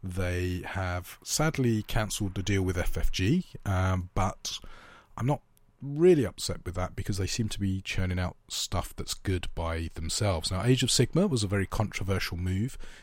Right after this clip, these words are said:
It killed off the beloved old world setting, but then again, if less than twenty percent of the market was a fan of that old setting, maybe it was a smart move. And the Age of Sigmar rules, despite having a few holes,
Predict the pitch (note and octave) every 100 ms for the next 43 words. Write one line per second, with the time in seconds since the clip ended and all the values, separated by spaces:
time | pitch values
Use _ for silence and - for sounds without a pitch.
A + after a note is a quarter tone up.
0 | - G2 - A#2 G2 F#2+ - - F2+ F#2
1 | F2+ F#2 - G2 F#2 F2+ F2 F2 - G2
2 | - C#3 D#3 - - - - F#2 A#2 A#2
3 | A2+ G#2+ G#2 - - - A2+ - G#2+ G2+
4 | G#2 G2+ - F2+ G2 F#2 F#2+ F#2+ - G2+
5 | - - - F#2 F2 F2+ F2+ - - C3
6 | C3 F#2+ F#2 - F#2+ F#2 - G#2 - G2
7 | F#2 G2 - - - - - A2 G#2+ G2
8 | G2 F#2 - F#2 E2+ D#2+ F#2 F2 E2 -
9 | - F2+ E2+ F2+ F2+ - B2+ A2+ - G#2+
10 | G#2 G2 G#2+ A2+ F#2+ - G2 - F2+ F2
11 | F2 - - - - E2 - F2 F2+ G#2
12 | -